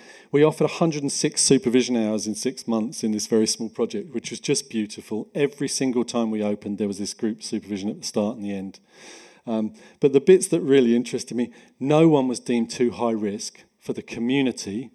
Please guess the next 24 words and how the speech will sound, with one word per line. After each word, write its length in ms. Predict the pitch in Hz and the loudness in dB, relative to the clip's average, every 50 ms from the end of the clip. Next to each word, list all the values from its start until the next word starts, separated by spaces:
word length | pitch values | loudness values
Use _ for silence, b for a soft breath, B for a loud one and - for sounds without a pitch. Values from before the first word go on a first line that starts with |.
| b b b b b b | b b b b b b
to 120 | - - 113 | -8 -8 -6
deliver 460 | - - 110 110 120 113 - 110 110 | -2 0 2 2 2 2 0 -2 -2
an 80 | 110 | 0
E 120 | 110 113 110 | 0 0 0
D 200 | - 113 107 104 | 0 -2 -2 -2
alternative. 640 | 104 101 - - 107 98 95 90 - - 92 90 _ _ _ _ _ _ _ _ _ _ _ _ _ _ _ _ _ _ _ _ _ _ _ _ _ _ _ _ _ _ _ _ | -4 -6 -8 -8 -8 -8 -10 -12 -14 -18 -18 -20 _ _ _ _ _ _ _ _ _ _ _ _ _ _ _ _ _ _ _ _ _ _ _ _ _ _ _ _ _ _ _ _
So 160 | - - - | -16 -10 -10
if 100 | 110 - | -10 -8
you 80 | - 113 | -10 -10
think 320 | - - 160 160 156 - | -2 2 2 2 2 0
about 200 | 170 - 156 156 | -2 -2 -2 0
all 120 | 190 139 127 | 2 0 0
the 80 | 127 | 0
systems, 500 | 120 - - 139 - - - 120 113 104 | -2 -4 -4 -4 -4 -2 -2 -2 -2 -2
if 120 | 107 101 127 | -4 -4 -2
any 180 | 123 123 123 | -2 0 0
of 80 | 117 104 | -2 -2
you 140 | 110 113 107 | -4 -6 -4
work 400 | 104 120 123 123 123 123 - - | -2 0 2 2 2 0 -2 -6
in 100 | 120 110 | -4 -2
or 140 | 107 110 113 | -2 -2 -4
access 320 | - - - - 117 - | -4 -6 -6 -8 -6 -6
systems 460 | - - 120 - - - 113 107 - | -6 -8 -10 -10 -10 -10 -12 -12 -10
here, 340 | - 117 107 101 107 139 165 | -8 -8 -8 -8 -8 -12 -14